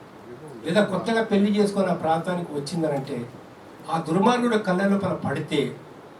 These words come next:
ఆ అమ్మాయిని వాడు పిలిపించుకుంటాడు. మర్యాదగా వస్తా, ట్రాక్టర్ పంపించి, జీప్ పంపించి, గుండాలను పంపించి, తండ్రి అడ్డం వచ్చినా, తల్లి అడ్డం వచ్చినా, భర్త అడ్డం వచ్చినా కూడా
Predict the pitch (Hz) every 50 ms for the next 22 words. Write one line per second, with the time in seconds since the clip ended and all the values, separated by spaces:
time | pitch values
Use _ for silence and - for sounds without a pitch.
0 | - - - - - - - - 139 147 151 160 190 196 190 175 160 160 147 143
1 | 143 - - 127 120 113 - 131 - - 151 147 143 - 127 120 113 - 104 -
2 | - - - - - - - - - - - - - - - - - - - -
3 | - - - - - 165 185 208 240 240 247 247 247 240 247 226 180 185 170 -
4 | - 226 226 226 208 196 175 180 185 - - - - - - - - - - -
5 | - - - - - - - - - - - 170 175 180 185 - 208 202 185 190
6 | 196 196 - 233 233 - - 233 214 - - 143 190 196 170 - 202 202 202 202
7 | 233 226 214 - 226 208 - 156 175 180 196 202 196 196 190 180 185 185 185 190
8 | 208 214 208 - 214 220 175 165 - - - - - - - - - - 190 202
9 | 233 247 254 247 233 208 226 220 220 208 - - 202 202 185 - - 160 190 214
10 | 233 247 240 233 220 226 214 214 208 202 - 208 202 190 175 - 175 175 - -
11 | 233 226 208 233 226 226 220 208 - 214 208 202 180 175 185 185 180 170